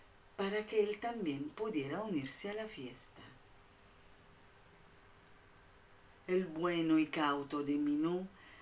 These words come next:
aún estaba en el vestíbulo, incú-, incómodo por colarse en una casa deshabitada.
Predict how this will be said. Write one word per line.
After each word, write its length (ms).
aún 480
estaba 460
en 100
el 160
vestíbulo, 880
incú-, 680
incómodo 760
por 200
colarse 600
en 140
una 240
casa 340
deshabitada. 960